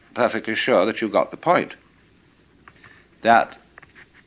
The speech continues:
there's a big difference between the front and the back. In some forms of embroidery, the back is very different from the front because people take shortcuts. In the front, everything is orderly,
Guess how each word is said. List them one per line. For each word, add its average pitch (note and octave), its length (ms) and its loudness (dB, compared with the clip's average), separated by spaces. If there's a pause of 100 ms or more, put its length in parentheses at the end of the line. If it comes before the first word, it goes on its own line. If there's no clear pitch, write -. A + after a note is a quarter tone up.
(100)
there's G#2+ 160 -4
a A#2 40 -2
big B2+ 200 -2
difference A#2+ 380 -4
between B2+ 300 -4
the C#3+ 60 -6
front E2+ 240 -2
and F#2+ 100 -4
the - 80 0
back. - 380 2 (2000)
In A#2 160 -4
some E3+ 240 2
forms G#2+ 320 0
of G2 100 -6
embroidery, F#2 480 -2
the A#2 100 -4
back A#2 360 2
is B2 100 -8
very F3 220 0
different E2 320 -8
from C#2+ 160 -14
the C2+ 60 -14
front C#2+ 280 -10 (340)
because E3 280 -4
people F#3+ 240 -6
take F#3+ 200 -4
shortcuts. - 680 -6 (2000)
In G#2 100 -4
the A#2 80 -2
front, F3 260 4
everything C#3+ 380 0
is B2 140 -4
orderly, G#2+ 560 -2